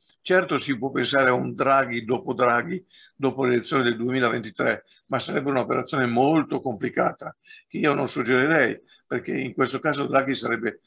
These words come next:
più parte del problema di un sistema politico che non riesce a costruire una maggioranza politica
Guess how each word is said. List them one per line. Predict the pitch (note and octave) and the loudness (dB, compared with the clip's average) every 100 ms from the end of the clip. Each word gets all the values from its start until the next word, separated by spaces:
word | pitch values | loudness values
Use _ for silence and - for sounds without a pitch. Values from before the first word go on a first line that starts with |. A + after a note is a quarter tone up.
| _ _ | _ _
più | E3 F#3 D3+ | 0 0 2
parte | C#3+ C3+ C3 | 2 2 0
del | B2+ G#2 | -4 -4
problema | A#2+ A2+ C3+ C3+ G#2+ F2+ - _ _ - | -4 0 2 2 2 -2 -4 _ _ -12
di | G#3 | -6
un | C3 | -4
sistema | - A#2+ E3+ C3 | -2 -2 0 -2
politico | C3 D3+ C#3+ A2 | -2 -2 -2 -4
che | G#2+ | -6
non | A#2+ A#2 | -4 -2
riesce | A2+ B2+ D#3 C#3 - F#2+ - _ _ | 0 2 2 2 -2 -8 -14 _ _
a | - C#3 | -10 -6
costruire | G3+ - C#3 D3+ D3 B2 A2 _ _ | -6 -4 0 2 2 2 -2 _ _
una | - B2 B2+ | -6 -2 -2
maggioranza | E3 C#3 C3+ C3+ C#3 - | -2 0 0 0 -4 -4
politica | C3+ C3+ C3+ C3 A2 A2 | 0 0 0 -4 -6 -8